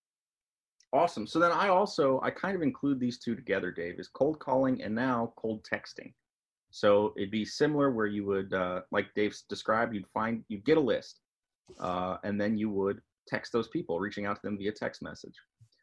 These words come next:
Now, Dave, where would people find a list? Let's talk about that real quick.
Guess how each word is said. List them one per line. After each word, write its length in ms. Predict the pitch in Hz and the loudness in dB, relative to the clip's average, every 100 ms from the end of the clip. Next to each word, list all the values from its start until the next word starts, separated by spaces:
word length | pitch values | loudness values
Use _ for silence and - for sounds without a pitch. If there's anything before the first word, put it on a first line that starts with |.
| _ | _
Now, 100 | 131 | 0
Dave, 320 | 147 165 151 - | 4 4 4 0
where 260 | - 131 180 | -2 2 4
would 120 | 190 | 4
people 220 | 196 185 147 | 2 -2 -4
find 280 | 113 127 | -2 0
a 60 | 110 | 0
list? 260 | 80 - - | -2 -6 -10
Let's 140 | 107 | -6
talk 140 | 123 117 | -4 0
about 160 | - | 0
that 120 | 92 | 0
real 220 | 98 110 113 | 0 -2 -2
quick. 320 | - 95 | -2 -6